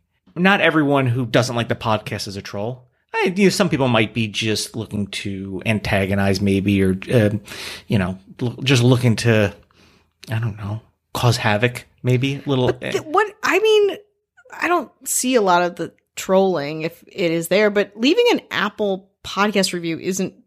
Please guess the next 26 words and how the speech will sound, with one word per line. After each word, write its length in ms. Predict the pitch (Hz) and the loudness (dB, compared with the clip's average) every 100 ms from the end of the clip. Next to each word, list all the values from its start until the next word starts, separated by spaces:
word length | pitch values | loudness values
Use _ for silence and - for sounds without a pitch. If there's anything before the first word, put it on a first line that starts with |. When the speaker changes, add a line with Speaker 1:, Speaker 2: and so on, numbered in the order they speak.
| _ | _
Speaker 2:
trolling. 840 | - - 175 190 87 62 76 139 185 _ _ - | -16 -2 2 2 0 -8 -12 -14 -16 _ _ -10
It's 180 | 196 | -2
Speaker 1:
I 40 | 196 | 2
think 140 | 277 | 4
Speaker 2:
just 120 | 285 294 | 4 2
Speaker 1:
it 20 | |
depends 340 | - 190 202 | 2 2 2
on 140 | - 151 | 2 0
the 60 | |
nature 640 | 147 143 139 139 - 139 - | 0 2 0 0 -2 -4 -2
of 180 | 123 120 | -2 -2
some 460 | - - 120 117 113 | -6 -2 0 -2 -4
of 240 | 110 110 110 | -8 -8 -6
the 100 | 113 | -6
reviews, 1000 | 113 117 120 113 113 113 113 110 107 104 | -4 -2 -2 -2 -4 -2 -2 -2 -4 -6
depending, 680 | 113 - 120 107 110 104 - | -8 -6 -6 -4 -6 -8 -8
I 40 | 123 | -2
think 220 | 202 151 | 0 4
maybe, 340 | 160 147 127 - - _ _ _ _ _ - | 2 2 -4 -8 -20 _ _ _ _ _ -2
I 100 | 165 | 0
don't 100 | 160 | 2
know, 80 | 139 | 2
with 180 | 147 | 2
that 180 | 127 123 | 2 0
one 320 | 131 135 135 | 0 -4 -4
from 800 | 123 - 135 127 120 120 117 - | -6 -6 -2 0 0 -2 -6 -10